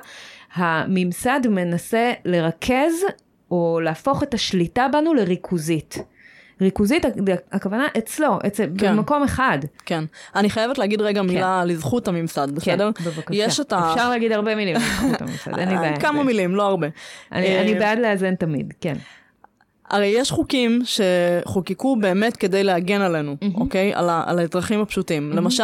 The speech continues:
Speaker 2: אם אני אלך על חוק של, אה, אסור לדבר בטלפון בזמן נהיגה,
Speaker 1: מהמם.
Speaker 2: אוקיי? זה חוק שבאמת הוא,
Speaker 1: נכון.
Speaker 2: הוא שם כדי להגן עלינו.
Speaker 1: נכון.
Speaker 2: או חוק הפנסיה,
Speaker 1: מהמם.
Speaker 2: שמחייב עצמאים להפריש לפנסיה. שעד לפני,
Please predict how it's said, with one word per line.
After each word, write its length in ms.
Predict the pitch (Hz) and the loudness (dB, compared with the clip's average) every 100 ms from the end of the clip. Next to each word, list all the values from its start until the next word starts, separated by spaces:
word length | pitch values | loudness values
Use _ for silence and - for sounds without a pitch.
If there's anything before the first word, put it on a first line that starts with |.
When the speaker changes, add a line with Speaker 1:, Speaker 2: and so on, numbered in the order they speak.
| 214 220 | 2 2
Speaker 2:
אם 100 | 220 | 2
אני 160 | 214 | 2
אלך 220 | 196 196 | 2 2
על 60 | 190 | 0
חוק 280 | 202 190 190 | 0 0 0
של, 240 | 214 185 | 0 2
אה, 160 | 180 160 | 2 0
אסור 260 | 170 226 | 0 0
לדבר 260 | 226 190 190 | 0 0 0
בטלפון 480 | 190 185 185 190 175 | 0 0 0 0 0
בזמן 260 | 165 170 | 0 0
נהיגה, 320 | 180 170 170 156 202 | 0 0 0 -2 -2
Speaker 1:
מהמם. 200 | 220 285 320 | -4 -4 -6
Speaker 2:
אוקיי? 340 | - 175 170 170 | -6 -2 0 0
זה 100 | 208 | 0
חוק 260 | - 190 | 0 0
שבאמת 580 | - 185 175 190 277 269 208 | 0 0 0 2 0 -2 -2
הוא, 80 | |
Speaker 1:
נכון. 220 | 233 262 330 | 0 0 -2
Speaker 2:
הוא 80 | |
שם 220 | 311 214 226 | 0 0 0
כדי 180 | 247 240 | 0 0
להגן 200 | 240 277 | 2 2
עלינו. 240 | 311 208 165 | 2 2 0
Speaker 1:
נכון. 120 | 170 | 0
Speaker 2:
או 360 | 214 233 240 - | 0 2 0 0
חוק 260 | 214 208 | -2 -2
הפנסיה, 440 | 214 208 190 - - - | -2 0 0 -4 -8 -6
Speaker 1:
מהמם. 240 | 190 214 247 - _ - | -4 -2 -4 -10 _ -2
Speaker 2:
שמחייב 440 | 185 180 196 208 | 0 2 2 0
עצמאים 560 | 226 208 180 214 247 247 | -2 0 2 4 2 0
להפריש 400 | - 175 196 190 | 0 -2 -2 -2
לפנסיה. 440 | 190 190 175 170 - - _ _ - | -2 0 0 -2 -8 -12 _ _ -4
שעד 540 | - 120 208 202 180 | 0 2 2 0 -4
לפני, 520 | 190 208 202 214 196 | -4 0 0 2 0